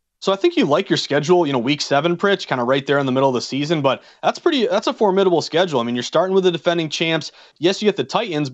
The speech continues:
you're at home, you'll take that. Uh, but at Miami, it's gonna be hot down there. At the Ravens, Steelers, Chiefs. I mean, you look at that gauntlet and at, at the beginning, if you can go, you know, two and two through your first four games, I think you're okay. And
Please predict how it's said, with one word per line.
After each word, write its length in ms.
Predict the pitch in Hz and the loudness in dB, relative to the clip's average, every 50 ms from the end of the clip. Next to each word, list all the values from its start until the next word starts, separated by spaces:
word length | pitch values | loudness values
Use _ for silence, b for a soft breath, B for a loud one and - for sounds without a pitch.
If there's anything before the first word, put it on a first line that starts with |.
| - - | -10 -10
you're 160 | 131 139 135 | -8 -4 -2
at 200 | 143 143 143 - | -2 -2 -2 0
home, 260 | - 170 170 165 156 | 0 0 0 0 0
you'll 140 | 156 147 147 | -2 -2 -2
take 240 | - 156 156 - - | -2 -4 -4 0 0
that. 320 | 156 160 151 143 139 b b b b _ | 2 2 2 2 0 b b b b _
Uh, 200 | - 139 139 131 | 0 0 0 0
but 160 | 117 147 - | -2 -2 -2
at 180 | 170 180 185 180 | -2 -2 0 0
Miami, 380 | 175 170 170 170 175 180 175 | -2 0 0 0 2 2 2
it's 100 | 165 160 | 0 0
gonna 160 | - 151 131 123 | -2 -4 -4 -4
be 80 | 123 | -4
hot 300 | 120 123 156 160 165 160 | -2 -2 0 0 0 0
down 240 | - 165 165 160 156 | 0 0 0 0 0
there. 380 | 143 143 151 160 160 165 - - | 0 0 0 0 0 0 -2 -2
At 240 | - 147 165 175 - | -2 -2 -2 0 0
the 80 | - 160 | 0 0
Ravens, 680 | 139 160 151 165 165 170 156 170 170 165 165 165 - b b b | 0 0 0 2 2 2 2 0 0 0 -2 -4 -6 b b b
Steelers, 560 | - - - - 170 180 175 175 170 151 - | -20 -18 -12 -2 2 4 4 4 4 2 0
Chiefs. 380 | - - - 170 175 180 170 - | -6 -8 -6 -4 -4 -4 -4 -4
I 60 | 156 | -4
mean, 100 | 143 139 | -4 -4
you 120 | 139 143 185 | -2 -2 -2
look 100 | 262 277 | 0 0
at 60 | 214 | 0
that 180 | 156 131 120 | -2 -2 -2
gauntlet 420 | - 143 160 185 175 160 143 139 - - | -2 -2 0 0 0 0 -2 -4 -4 -4
and 180 | 151 143 147 147 | -6 -4 -4 -6
at, 160 | 139 135 160 | -6 -6 -6
at 100 | 170 131 | -8 -8
the 60 | 143 | -8
beginning, 440 | 135 120 117 139 165 196 180 151 127 | -8 -8 -4 -2 -2 -2 -2 -2 -4
if 100 | 117 - | -6 -8
you 80 | 190 | -8
can 140 | 240 277 254 | -6 -2 0
go, 280 | 220 202 180 160 135 b b b b _ | 0 2 2 0 -2 b b b b _
you 40 | 143 | -4
know, 140 | 165 165 - - | -4 -4 -4 -4
two 180 | - 208 226 233 | -2 0 2 2
and 140 | 190 147 | 2 0
two 200 | - - 185 214 | 0 0 0 0
through 180 | 208 - 185 170 | 2 2 2 2
your 80 | 151 - | 2 0
first 280 | - 175 190 185 - | 0 0 0 0 0
four 220 | - 180 180 160 123 | 0 2 2 2 0
games, 320 | 120 135 170 208 196 143 | -2 -2 -2 -2 -2 -2
I 100 | - 139 | -2 -4
think 240 | 151 - 208 185 - | -2 -2 -4 -4 -2
you're 140 | 156 143 131 123 | 0 0 0 0
okay. 400 | 117 - - 143 156 185 208 226 | 0 0 0 2 2 2 2 0
And 60 | 220 | -2